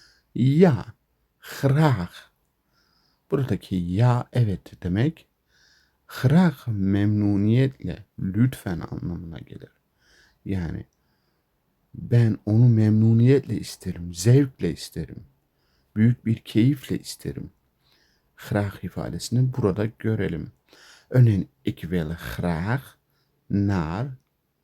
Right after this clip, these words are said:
school. Ben okula gitmek istiyorum. Okula büyük bir zevkle, memnuniyetle gitmek istiyorum.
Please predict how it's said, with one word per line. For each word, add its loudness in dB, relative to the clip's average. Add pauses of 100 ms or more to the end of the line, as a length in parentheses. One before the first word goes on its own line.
(160)
school. -4 (840)
Ben -4 (520)
okula -2
gitmek -6
istiyorum. -10 (680)
Okula -2
büyük 0
bir 0
zevkle, 0
memnuniyetle 2
gitmek -8
istiyorum. -4